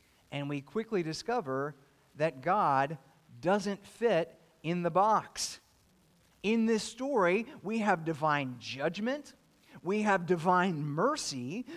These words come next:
we have an avenging angel, we have animal sacrifices. God sends a plague that kills seventy thousand people. And then,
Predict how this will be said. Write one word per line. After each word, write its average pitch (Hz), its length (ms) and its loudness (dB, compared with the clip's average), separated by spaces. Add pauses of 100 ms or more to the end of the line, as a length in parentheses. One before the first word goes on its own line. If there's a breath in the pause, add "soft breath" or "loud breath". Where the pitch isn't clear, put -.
(120)
we 226 160 4
have 208 180 10
an 190 140 6
avenging 269 840 2
angel, 226 960 2 (280 loud breath)
we 240 180 4
have 220 260 12 (120)
animal 294 500 6
sacrifices. 160 1120 4 (460 loud breath)
God 208 720 4 (140 loud breath)
sends 269 440 2
a 214 80 8
plague 214 640 4 (140 loud breath)
that 254 260 4
kills 277 720 2 (120 soft breath)
seventy 339 720 2
thousand 233 600 6
people. 269 600 -2 (960)
And 175 220 -2
then, 262 460 6